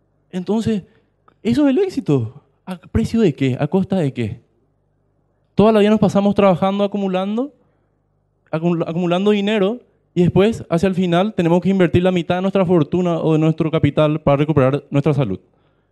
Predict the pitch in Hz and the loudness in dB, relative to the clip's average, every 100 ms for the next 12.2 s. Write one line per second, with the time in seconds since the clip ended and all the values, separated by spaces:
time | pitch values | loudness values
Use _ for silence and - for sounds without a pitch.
0 | _ _ _ _ _ _ _ - 196 202 | _ _ _ _ _ _ _ -6 -4 -2
1 | 208 208 208 175 190 214 330 _ _ _ | -4 -4 -4 -4 -4 -8 -12 _ _ _
2 | _ _ _ _ _ - 151 160 175 165 | _ _ _ _ _ -12 -6 -4 -2 -4
3 | 151 151 147 151 151 165 220 143 127 _ | -6 -10 -6 -6 -4 -6 -6 -8 -10 _
4 | _ _ _ _ _ _ - 120 120 107 | _ _ _ _ _ _ -6 -2 0 -2
5 | 127 139 _ _ _ _ _ _ _ _ | -4 -10 _ _ _ _ _ _ _ _
6 | _ - 156 196 156 190 185 185 - - | _ -4 0 0 0 0 2 2 -2 -12
7 | _ - - - 135 160 165 160 165 - | _ -20 -18 -6 0 0 2 -2 -2 -6
8 | _ _ _ _ _ _ _ _ _ _ | _ _ _ _ _ _ _ _ _ _
9 | _ _ _ _ _ _ _ _ - 127 | _ _ _ _ _ _ _ _ -8 -2
10 | 180 185 165 135 139 185 180 - 127 131 | 0 0 0 0 0 -2 -6 -6 -4 -4
11 | - - - 147 175 170 151 127 143 170 | -6 -16 -10 -6 -6 -6 -8 -6 -4 -4
12 | 196 | -4